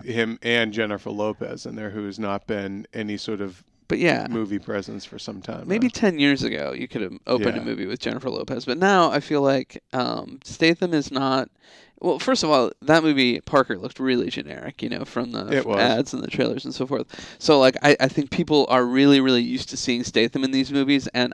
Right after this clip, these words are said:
Speaker 2: I'm even at the point where I'm like, I love the guy, I love his sort of mindless action movies, but they don't offer anything new ever. And he's
Speaker 1: Yeah.
Speaker 2: never, I feel like he's never gonna give you something that he hasn't
Speaker 1: He has
Speaker 2: already
Speaker 1: no
Speaker 2: given you.
Speaker 1: ra-, it's not like he's gonna suddenly play the wacky guy,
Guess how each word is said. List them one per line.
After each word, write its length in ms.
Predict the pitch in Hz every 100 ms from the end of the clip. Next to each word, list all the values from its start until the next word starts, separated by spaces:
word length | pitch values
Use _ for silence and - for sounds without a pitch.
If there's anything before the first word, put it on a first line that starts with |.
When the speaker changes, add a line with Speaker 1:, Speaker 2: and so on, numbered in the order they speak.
| -
Speaker 2:
I'm 280 | 170 247 156
even 260 | 127 120
at 160 | 113 123
the 80 | 113
point 300 | - 101 -
where 100 | 131
I'm 60 |
like, 260 | 123 120 - - - -
I 80 | 139
love 260 | 127 120
the 80 | 143
guy, 380 | 147 143 147 151
I 80 | 147
love 500 | 127 131 131 131 - _ -
his 340 | 131 139 131
sort 380 | - - - 135
of 60 | 127
mindless 340 | 127 135 131
action 320 | 98 127 165
movies, 220 | 170 180 151
but 240 | 135 - - - _ _ _ _ _
they 120 | 135
don't 200 | 143 147
offer 280 | 117 127 -
anything 340 | 127 120 117 113
new 200 | 113 117
ever. 400 | 123 - - - -
And 120 | 127
he's 300 | 143 185 180
Speaker 1:
Yeah. 80 | 151
Speaker 2:
never, 380 | 143 143 139 120 - - - -
I 100 | 160
feel 160 | -
like 140 | 190 151
he's 200 | 151 135
never 320 | 127 123 123
gonna 200 | 120 117
give 180 | 120 113
you 60 |
something 400 | 120 - 117 117
that 160 | 110 113
he 160 | 123 120
hasn't 160 | 110
Speaker 1:
He 20 | 120
has 120 | 107
Speaker 2:
already 180 | 104 101
Speaker 1:
no 180 | 104 101
Speaker 2:
given 80 | 101
you. 60 |
Speaker 1:
ra-, 120 | 104 113
it's 220 | 123 -
not 160 | 143
like 140 | 147 131
he's 180 | 135 -
gonna 220 | 123 107
suddenly 400 | - 120 113 110
play 260 | - 120
the 160 | 117 196
wacky 760 | 214 139 - 98 95 - 123
guy, 380 | 110 123 95 87